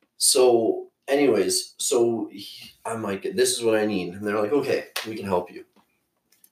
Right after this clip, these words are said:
We are gonna give you cash. We don't want any percent of the company. We don't want anything. We just want you to pay us when everything comes together."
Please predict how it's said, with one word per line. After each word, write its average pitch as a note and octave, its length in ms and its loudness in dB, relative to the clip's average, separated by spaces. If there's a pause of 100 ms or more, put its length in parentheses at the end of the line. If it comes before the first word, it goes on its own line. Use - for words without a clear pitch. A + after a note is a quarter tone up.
(520)
We A2 680 -2
are F#2 120 2
gonna G#2 140 2
give G2 160 -2
you F#2 80 -8
cash. G2+ 400 4 (1000)
We G2+ 80 -6
don't G2 100 2
want G2 180 2
any G#2+ 160 2
percent G2 280 0
of G2 60 2
the G2 60 -2
company. G#2+ 580 -4
We F#2 60 -2
don't F#2+ 100 2
want F2+ 260 0
anything. A2 520 0
We G2+ 80 -2
just F#2+ 200 -2
want F2 320 0
you F#2 200 -6 (100)
to E2 220 -10
pay E2+ 180 -2
us D#2+ 240 -2
when D#2 300 -2 (720)
everything B2+ 420 0
comes D2+ 260 -6
together." D#2 440 -2